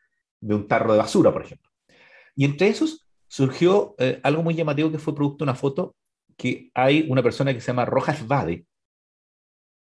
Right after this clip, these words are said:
que le dicen el pelado porque no tiene pelo, que se hizo famoso porque, eh, publicaron una foto de él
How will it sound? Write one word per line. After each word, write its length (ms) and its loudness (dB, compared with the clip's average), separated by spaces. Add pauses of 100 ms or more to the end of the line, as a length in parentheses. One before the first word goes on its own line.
que 80 -4
le 80 0
dicen 200 0
el 80 -8
pelado 300 2
porque 180 -2
no 80 -4
tiene 180 -4
pelo, 240 -8 (560)
que 300 0
se 140 2
hizo 180 0
famoso 400 0
porque, 500 -2
eh, 640 -2
publicaron 480 2
una 160 0
foto 300 -2
de 80 0
él 220 -6